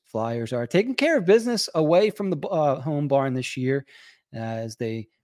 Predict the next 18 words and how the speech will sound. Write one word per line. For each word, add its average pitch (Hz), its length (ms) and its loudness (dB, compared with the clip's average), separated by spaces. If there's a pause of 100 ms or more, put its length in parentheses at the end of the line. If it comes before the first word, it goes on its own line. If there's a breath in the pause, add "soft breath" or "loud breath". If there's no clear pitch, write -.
(140)
rolled 123 240 -2
over 120 380 -2
a, 165 140 -2
a - 20 0
p-, - 240 -10
couple 370 280 2
of 330 120 -4
pretty 294 200 0
heavy 240 300 2
teams 156 640 -2 (100)
out 131 240 0
west. 113 380 -8 (360 soft breath)
So 131 120 -6
definitely 151 320 4
wanna 131 200 0
talk 123 260 -2
to 123 80 -6
that, 117 300 -4